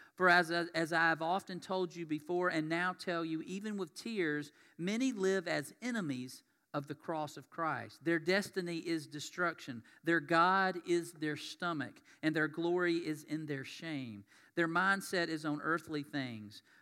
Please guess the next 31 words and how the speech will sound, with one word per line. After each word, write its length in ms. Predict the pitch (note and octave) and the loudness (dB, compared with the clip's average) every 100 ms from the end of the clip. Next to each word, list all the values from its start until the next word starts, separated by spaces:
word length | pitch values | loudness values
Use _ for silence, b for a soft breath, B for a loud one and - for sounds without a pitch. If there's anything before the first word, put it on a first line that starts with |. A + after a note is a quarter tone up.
| - | -2
but 100 | D3+ | 2
our 180 | E3 F#3 | 4 2
citizenship 920 | - G3+ F#3+ F#3 F3 - F3 E3+ - | 0 0 0 -4 -10 -6 -4 -4 -4
is 140 | D3+ D3 | -6 -4
in 140 | C#3+ | -4
heaven, 480 | B2 D3+ B2+ G#2 G2+ b b | -4 -6 -8 -14 -16 b b
and 120 | E3 | 0
we 120 | E3+ F3 | 2 2
eagerly 500 | G3 G#3 G#3+ G#3 F#3+ | 0 -2 0 4 4
await 380 | E3+ F3 F3+ - | 4 2 2 0
a 100 | D3+ | -4
Savior 600 | - F3+ F#3 F#3+ G3 F#3 | -4 -2 0 0 -4 -6
from 240 | F3+ E3+ | -6 -6
there, 260 | E3 C3+ A#2+ | -4 -4 -4
the 140 | C3 | -6
Lord 440 | C#3 D3+ D3+ C#3+ | -4 -2 -2 -4
Jesus 380 | C#3 C#3+ C#3 C3 | -8 -10 -10 -14
Christ, 600 | - D#3 C3 A2 A2 - b b b _ | -8 -2 -2 -4 -8 -20 b b b _
who, 260 | G3 G3+ | 2 2
by 180 | F3+ D#3+ | 2 0
the 120 | D3 | 0
power 460 | - - F3 F#3 F#3+ | -4 -2 0 0 0
that 160 | F3+ E3+ | -2 -2
enables 500 | D#3+ E3 D#3 D3 F3 | -4 -4 -6 -8 -8
him 180 | D#3+ D3 | -10 -10
to 100 | C#3+ | -6
bring 260 | C#3+ C#3 - F3+ | -4 -4 -4 -6
everything 960 | G#3+ C4 A#3+ G#3+ - D#3+ C#3+ C3+ C#3 b _ | -4 -6 -10 -10 -8 -4 -4 -4 -8 b _
under 280 | E3 E3+ E3 | -4 -2 -2
his 240 | E3 D3 | -2 -4
control, 640 | - C#3+ - D#3+ D3 B2+ | -6 -10 -6 -4 -2 -4